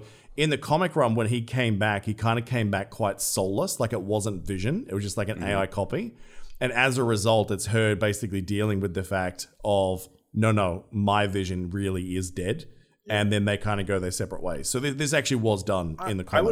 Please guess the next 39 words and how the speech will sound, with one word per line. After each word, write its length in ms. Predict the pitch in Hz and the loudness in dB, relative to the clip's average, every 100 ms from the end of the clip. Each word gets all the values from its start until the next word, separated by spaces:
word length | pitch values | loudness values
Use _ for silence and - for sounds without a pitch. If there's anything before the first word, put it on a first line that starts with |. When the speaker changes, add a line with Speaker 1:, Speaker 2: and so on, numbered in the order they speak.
| 170 | 0
Speaker 1:
comics, 60 | |
just 0 | 147 135 | -2 -2
Speaker 3:
just 40 | |
Speaker 1:
a 20 | |
little 160 | 107 107 | -2 0
Speaker 3:
been 80 | 190 | -2
Speaker 1:
bit 60 | |
different. 140 | - - | -6 -4
Speaker 3:
curious, 720 | 147 139 113 101 - - - 127 | -2 0 -2 -4 -8 -12 -14 -10
like, 380 | 117 110 107 | -4 -4 -6
me 180 | 127 143 | -10 -10
personally, 560 | 143 - 143 - 101 95 | -10 -6 -4 -4 -12 -12
if 120 | 104 | -2
I 120 | 127 | -2
was 140 | 127 110 | -2 -4
there, 80 | 107 | -4
I 40 | |
would've 180 | 147 120 | -4 -6
just 160 | 135 | -8
been 120 | - 117 | -10 -8
a 40 | |
little 160 | 117 113 | -8 -8
more 160 | 113 | -10
curious 360 | 101 127 120 120 | -8 -8 -6 -8
to 80 | 107 | -12
see 340 | 123 113 107 _ _ - | -10 -10 -14 _ _ -6
if 240 | 156 - | -6 0
there 160 | 147 135 | 0 0
was, 340 | 117 110 - _ | -2 -10 -14 _
it 140 | 127 135 | -6 -4
was, 240 | 123 - - | -4 -10 -10
if 160 | 147 | -6
it 80 | 147 | -6
was 120 | 110 | -8
still 240 | - 160 117 | -4 -4 -4
inside 360 | 104 127 123 | -2 0 0
of 120 | 113 | -2
him 140 | 101 87 | -8 -12
somewhere. 640 | - 90 92 90 85 85 | -12 -12 -14 -18 -20 -20